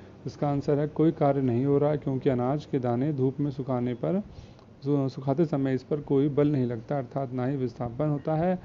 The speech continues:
और ना ही इस पर कोई बल लग रहा है, इसलिए यहाँ पर भी कार्य कितना हो जाएगा, Zero। Last है इसका, इस स्थिति में कार्य हो रहा है क्योंकि पवन ऊर्जा द्वारा बल लगाने पर जो नाव है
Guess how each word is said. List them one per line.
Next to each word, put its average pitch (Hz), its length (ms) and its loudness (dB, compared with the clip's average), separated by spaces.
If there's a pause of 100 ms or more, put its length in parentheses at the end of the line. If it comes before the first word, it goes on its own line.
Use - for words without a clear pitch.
(360)
और 139 120 0
ना 131 200 -2
ही 135 100 0
इस 131 60 -2
पर 135 160 0
कोई 175 140 4
बल 135 180 0
लग 113 160 0
रहा 117 100 2
है, 120 60 0
इसलिए 139 240 0
यहाँ 127 140 0
पर 131 180 -4
भी 147 200 2 (460)
कार्य 131 180 0
कितना 127 260 -2
हो 123 60 0
जाएगा, 131 320 0
Zero। 113 400 0 (1080)
Last 151 340 0
है 147 60 6
इसका, 165 220 -2
इस - 280 2
स्थिति 165 440 -2
में 156 140 2
कार्य 139 300 2
हो 123 140 -2
रहा 127 140 0
है 143 80 -2
क्योंकि 143 260 -4
पवन 143 300 -4
ऊर्जा 131 200 0
द्वारा 131 220 0
बल 131 180 0
लगाने 131 400 -2
पर 180 320 0 (440)
जो 147 100 4
नाव 131 400 2
है 143 380 0